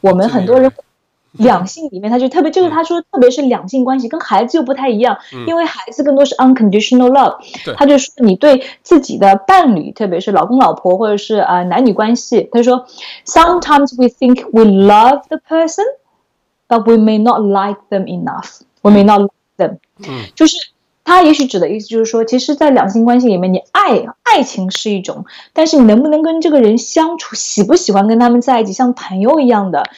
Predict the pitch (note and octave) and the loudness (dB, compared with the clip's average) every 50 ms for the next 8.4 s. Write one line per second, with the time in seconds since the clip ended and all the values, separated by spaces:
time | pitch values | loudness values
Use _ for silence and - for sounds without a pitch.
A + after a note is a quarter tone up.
0 | - _ - - C#4+ C#4+ B3 A3 - - C#4 C4+ C#4+ C#4+ - - G3+ F3+ - G#3 | -20 _ -6 0 0 2 2 0 0 0 -2 -2 -2 -4 -10 -12 -14 -12 -6 -2
1 | C4+ C4+ C4 C4 C4+ - - A3 G3+ F3+ F3+ - - - - - - - - - | -2 0 0 0 -2 -2 -2 -4 -6 -6 -6 -10 -16 -20 -20 -20 -20 -20 -8 0
2 | F#3+ F#3+ G3+ G3+ C4+ C4+ C4+ B3 A#3 C4+ E4+ F4+ - G#3+ G3+ G#3 G#3 F#3 A3 B3+ | 0 2 2 4 4 4 6 6 6 4 4 2 0 -4 -6 -4 -4 -2 -2 -2
3 | C4 C4+ C#4+ C#4 D4+ D4+ D4+ B3+ G3 G3 G#3 G#3 A#3 G#3+ G#3 G#3+ A3 A3+ C4 D4 | 0 0 -2 0 0 0 -2 -2 -4 -6 -6 -6 -6 -6 -6 -6 -8 -6 -6 -4
4 | D#4 D#4 C4+ G#3+ D#3+ E3 B3 B3 B3 - C#4 C#4+ G#3+ - B3 B3 B3 - B3+ - | -4 -2 0 -2 -2 0 0 0 0 2 2 0 2 2 0 0 0 0 -4 -4
5 | - D4 D#4 D#4+ D#4 B3 G3 A3 C#4 C#4+ C4 B3 - C4+ B3+ G#3+ G3+ G3 - - | -2 -4 -4 -2 -4 -6 -6 -4 -2 -2 -2 0 0 -2 -2 -2 -4 -6 -4 -2
6 | D#4 C#4 A#3 G#3 A3 - C4 A#3+ A3 - - C4 B3 B3 A#3 A#3+ - - C#4 A#3+ | -2 0 0 -2 -2 -2 -4 -6 -6 -6 -6 -6 -4 -2 -2 -4 -2 0 -2 0
7 | A3 G3 G3+ G#3 G#3 A#3+ G3 F#3+ - - D4 C4 A#3+ A#3+ C#4 C4 B3 G#3+ G3+ G3 | 0 -2 -6 -6 -6 -8 -8 -8 -4 -4 -2 -2 0 0 0 0 0 -2 -6 -10
8 | _ _ - A#3 A3+ G#3 F#3+ F#3+ | _ _ -2 -2 0 0 0 -4